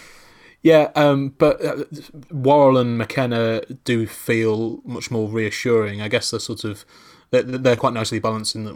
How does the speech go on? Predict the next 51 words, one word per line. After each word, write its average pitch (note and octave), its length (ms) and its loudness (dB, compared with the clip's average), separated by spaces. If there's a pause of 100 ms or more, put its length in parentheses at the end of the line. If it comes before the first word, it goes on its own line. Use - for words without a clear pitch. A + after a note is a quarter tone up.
you G#2 80 -10
know, G2 100 -10
one G#2 220 -10
of G2 60 -10
them G#2 100 -8
is, - 140 -10 (120)
uh, G#2+ 140 -10
left-footed, G#2 420 -10
one G#2 100 -8
of - 40 -8
them G#2 80 -6
is G#2+ 60 -10
right-footed. B2 540 -2 (440)
I C3+ 60 2
suppose B2+ 240 2
the, B2+ 100 2
the A#2+ 280 -2
w-, C3 240 -2
one B2+ 120 2
of A#2+ 80 2
the A2+ 40 2
concerns A#2 360 0
you A2 80 2
might A#2+ 260 0
have A#2+ 300 0
is A2 220 -2
that, A2 380 -2
um, G#2+ 500 -4
they G#2+ 260 -2
are G#2+ 180 -2
qu-, - 300 -16
uh, B2 80 -10 (100)
maybe A2 280 -6
quite - 260 -8
similar B2 420 2
players. A#2+ 720 2
They're A2 140 -4
both G#2 220 -4
sort G2+ 160 -10
of G2+ 180 -12
big G#2 320 -4
stoppers, G#2+ 720 0
or G#2 180 -6
I G#2 80 -4
suppose G#2 400 -8
M-, A2+ 200 -10
McKenna G#2 440 -6
is, G2+ 280 -6
is G2+ 200 -10 (460)
pretty A2 180 -2
useful, G2+ 560 -2